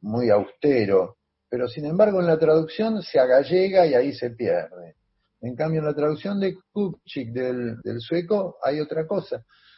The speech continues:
Entonces, yo creo que esto tiene que ver, hay un filósofo que yo vengo leyendo desde hace tiempo, más allá de todas las marcas de, de Blanchot, de Derrida,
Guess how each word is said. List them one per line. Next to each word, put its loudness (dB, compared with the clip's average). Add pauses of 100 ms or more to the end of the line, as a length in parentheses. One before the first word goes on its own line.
(140)
Entonces, -2 (220)
yo -6
creo 0
que -2
esto -4
tiene -2
que 2
ver, 6 (420)
hay 4
un -2 (380)
filósofo 0
que -4
yo 2
vengo 0
leyendo 2
desde 2
hace -2
tiempo, 2
más -4
allá 2
de 2
todas 4
las 0
marcas -2
de, -8 (480)
de 0
Blanchot, 6
de 0
Derrida, 2